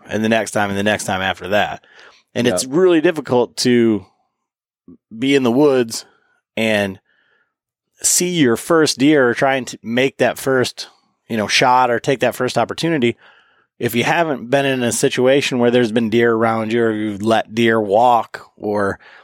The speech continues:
Speaker 1: you know, you've not been detected by that bird that lands on your shoulder or something, you know, just those cool little things that,
Speaker 2: Yeah.
Speaker 1: that,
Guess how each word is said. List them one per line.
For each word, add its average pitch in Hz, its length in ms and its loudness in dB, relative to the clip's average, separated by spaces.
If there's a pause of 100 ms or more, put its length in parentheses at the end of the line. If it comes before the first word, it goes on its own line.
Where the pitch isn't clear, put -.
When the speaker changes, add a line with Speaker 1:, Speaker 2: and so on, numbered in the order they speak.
(140)
Speaker 1:
you 98 100 -8
know, 98 120 -4
you've 101 320 -6 (280)
not 123 420 -2
been 120 180 0
detected 110 540 -4
by 110 180 2
that 107 240 0 (160)
bird 113 500 0
that 104 180 0
lands 117 340 -2
on 107 100 2
your 98 100 -6
shoulder 107 460 -2
or 95 60 -4
something, 110 380 -6
you 120 100 -4
know, 113 180 2
just 135 260 0 (460)
those 110 160 -2
cool 196 380 0
little 165 180 2
things 147 540 0
that, 113 340 0
Speaker 2:
Yeah. 101 320 0 (120)
Speaker 1:
that, 107 160 -2